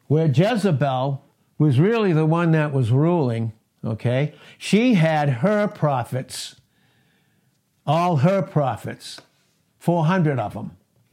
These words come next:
right? Where, and it says literally in those chapters, First Kings eighteen and nineteen, where she fed them and they ate at her table. <laughs> That's very, very, very descriptive.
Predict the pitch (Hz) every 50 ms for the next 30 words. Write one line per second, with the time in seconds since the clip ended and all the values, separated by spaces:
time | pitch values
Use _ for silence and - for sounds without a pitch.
0 | _ _ _ _ _ _ _ _ _ _ - 123 147 185 196 _ _ _ _ _
1 | _ _ _ _ _ _ _ _ - - _ _ _ - 135 156 160 160 165 160
2 | 151 170 160 - - - 196 190 160 131 165 196 220 247 254 208 170 160 160 160
3 | 156 160 160 160 156 156 - - 185 185 180 165 170 151 143 120 - - 165 170
4 | 170 151 - - - 170 160 135 156 160 160 151 - 170 160 156 147 139 143 151
5 | 151 151 139 - 180 175 139 - - - - 156 175 175 175 160 - - - 220
6 | 226 202 - - - - 247 269 285 294 233 180 160 185 165 156 151 160 190 196
7 | 185 190 - _ _ _ _ _ _ - 156 180 180 208 202 202 214 220 - 254
8 | 247 247 240 226 - 202 175 165 151 160 165 160 - - 160 156 131 92 98 92
9 | - - _ _ _ _ _ _ - - 139 - - - 147 131 - _ _ _
10 | _ _ _ _ _ _ - - - - _ _ _ _ - 220 214 190 139 147
11 | 170 185 185 185 185 185 175 156 170 170 160 160 156 147 135 156 151 147 139 131
12 | 117 127 117 - - - 139 113 - - - 101 - - -